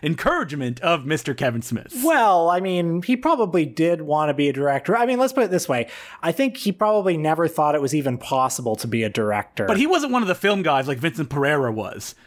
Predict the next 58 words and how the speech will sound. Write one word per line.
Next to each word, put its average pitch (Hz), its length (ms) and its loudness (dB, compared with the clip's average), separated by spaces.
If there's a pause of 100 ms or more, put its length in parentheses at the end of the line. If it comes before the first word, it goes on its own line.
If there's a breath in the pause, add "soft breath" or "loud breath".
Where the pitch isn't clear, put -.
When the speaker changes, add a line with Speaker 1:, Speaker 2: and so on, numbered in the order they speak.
Speaker 1:
He 214 80 2
was 233 120 2
just 220 160 -2
somebody 185 460 2
who, 147 320 2 (180 loud breath)
you 185 100 2
know, 151 360 2 (260)
in 185 100 2
his 165 140 0
own 175 200 2
words, 160 460 2
was 143 180 0
kind 156 200 -2
of 123 80 -8
lazing 156 320 0
around, 147 500 2 (240 loud breath)
following 165 420 2
his 160 120 -2
passions. 147 420 0
He's 208 100 2
not 269 120 4
even 180 120 -2
a 139 40 -4
comic 208 340 -2
book 139 160 -6
guy 131 220 2
either. 117 340 -4 (140)
He 202 80 2
was 214 80 2
just, 240 120 0
like, 175 120 0
one 151 200 0
of 151 80 -2
his 147 140 -6
friends. 139 580 -4 (320 loud breath)
I'd 196 160 0
be 190 200 -4
fascinated 226 540 0
to 175 60 -4
know 170 200 4
how 151 180 2
it 143 120 -4
led 151 340 2
to 196 60 2
him 208 180 2
directing 208 340 0
Vulgar. 214 500 2 (220 loud breath)
Like, 143 220 2
was 139 160 0
he 135 80 2
lost 175 420 4
and 139 60 -6
he 131 40 -8
just 139 180 -6
needed 147 200 0
something 147 280 0
to 123 80 0
do? 185 440 4